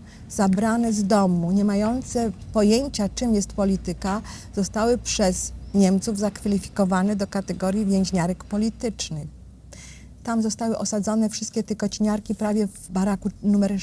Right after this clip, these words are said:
dwadzieścia trzy. E, następnie zostały po kilkutygodniowym pobycie w Ravensbrück przeniesione do Neuengamme. Neuengamme jest obozem położonym wokół,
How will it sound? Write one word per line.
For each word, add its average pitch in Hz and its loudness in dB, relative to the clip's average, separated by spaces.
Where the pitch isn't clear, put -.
dwadzieścia 185 0
trzy. - -6
E, 220 4
następnie 226 0
zostały 202 0
po 190 2
kilkutygodniowym 190 0
pobycie 180 -2
w 175 -2
Ravensbrück 175 -2
przeniesione 202 0
do 180 -2
Neuengamme. 180 2
Neuengamme 196 2
jest 208 -2
obozem 196 0
położonym 190 2
wokół, 190 -2